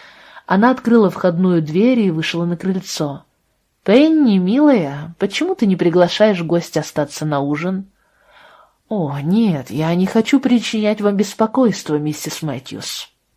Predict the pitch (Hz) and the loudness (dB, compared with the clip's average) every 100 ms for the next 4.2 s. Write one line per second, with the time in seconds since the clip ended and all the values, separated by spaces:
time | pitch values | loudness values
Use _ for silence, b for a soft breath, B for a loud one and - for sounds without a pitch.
0 | _ _ _ _ _ _ - 277 320 381 | _ _ _ _ _ _ 0 0 0 0
1 | 254 165 160 170 160 165 165 156 - - | 0 -2 -2 -4 -4 -4 -4 -6 -6 -8
2 | - 175 196 - - 233 233 233 - 233 | -6 -6 -6 -8 -4 0 0 0 0 0
3 | 226 - 233 202 214 - 240 220 220 208 | 0 0 -2 0 0 0 0 0 -2 -6
4 | - - | -10 -14